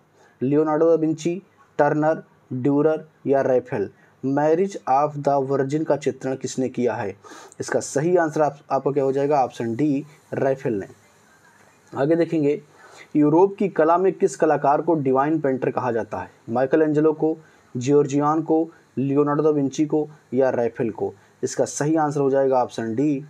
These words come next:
राफेल को, ठीक है ना। तो राफेल को क्या कहा जाता है? अ,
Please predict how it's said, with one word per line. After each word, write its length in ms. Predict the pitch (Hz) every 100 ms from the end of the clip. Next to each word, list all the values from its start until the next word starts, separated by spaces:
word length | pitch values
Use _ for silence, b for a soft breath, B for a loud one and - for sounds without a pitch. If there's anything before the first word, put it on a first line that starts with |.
| b b -
राफेल 420 | 120 139 - 139
को, 180 | - 95
ठीक 180 | - 175
है 60 | 202
ना। 80 |
तो 140 | 131 110
राफेल 420 | 123 139 - 190
को 320 | - 175 202 B B -
क्या 100 | 151
कहा 200 | 151 151
जाता 260 | 151 151
है? 220 | 147
अ, 40 | 185